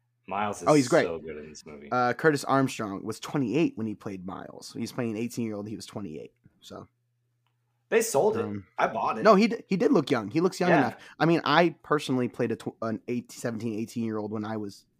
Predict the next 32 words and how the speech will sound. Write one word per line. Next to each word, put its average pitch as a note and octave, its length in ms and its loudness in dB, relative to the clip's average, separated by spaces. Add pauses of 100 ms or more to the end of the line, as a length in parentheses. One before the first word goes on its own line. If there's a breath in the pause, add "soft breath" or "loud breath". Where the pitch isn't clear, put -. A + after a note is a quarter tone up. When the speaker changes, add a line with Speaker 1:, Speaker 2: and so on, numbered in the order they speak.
(280)
Speaker 2:
twenty-eight A2 460 -4 (120)
last A2 300 -6
year, A2 100 -4
twenty-nine. G#2+ 500 -6 (480 soft breath)
Speaker 1:
Yeah. E2 140 -10
Yeah. A2+ 220 -4
Speaker 2:
Um, A2 220 -4 (480)
so A#2 360 2
it, A#2 260 -2
uh, A2 340 -2 (320)
definitely C3+ 320 0
isn't B2 360 -2
unheard - 580 -6
of. G#2+ 340 -8 (600)
Um, A2 480 -6 (380)
I - 40 -4
mean, B2 120 0
if B2 100 -8
you C3+ 80 0
can A#2+ 300 -2 (160)
pull C#3+ 200 4
it B2 60 6
off, C3+ 420 8
like, A2 200 -6 (160)
power A#2 240 4
to D3 140 2
you, B2 120 4
as A2 160 -4
long A#2+ 160 2
as A2 80 -4
you're A2+ 100 -2
not, A2+ 240 0